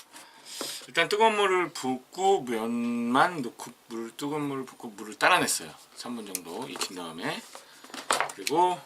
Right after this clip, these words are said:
이제 여기 먼저 요 유성 별첨? 이 스프를 넣고 비비라고 돼 있어요.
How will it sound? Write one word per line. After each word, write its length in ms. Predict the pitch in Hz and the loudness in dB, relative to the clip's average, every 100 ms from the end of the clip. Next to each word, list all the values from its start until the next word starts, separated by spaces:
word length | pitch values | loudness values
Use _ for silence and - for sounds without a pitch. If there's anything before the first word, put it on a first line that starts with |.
| - - - | -6 -4 -4
이제 120 | 85 | -6
여기 200 | 85 87 | -10 -12
먼저 500 | 82 90 - 135 - - _ _ _ _ _ - - - - - _ _ _ _ 101 | -10 -8 -4 -4 -6 -12 _ _ _ _ _ -20 -20 -20 -20 -20 _ _ _ _ -14
요 60 | 101 98 95 98 95 95 95 - - - _ _ _ 110 | -12 -12 -14 -14 -16 -16 -18 -20 -20 -20 _ _ _ -10
유성 840 | 110 151 147 139 131 123 120 120 _ _ _ _ _ _ _ _ - - | -2 0 0 -4 -6 -8 -10 -16 _ _ _ _ _ _ _ _ -20 -12
별첨? 420 | 104 - 156 240 _ - - - - - - 151 | -10 -6 -8 -10 _ -12 -10 -10 -14 -20 -20 -8
이 100 | 147 | -4
스프를 500 | - - 208 190 156 | -4 -2 0 0 -2
넣고 200 | 135 - | -4 -6
비비라고 400 | - 131 143 127 | -10 -2 0 0
돼 100 | 113 | -4
있어요. 460 | 98 107 107 120 | -8 -8 -8 -10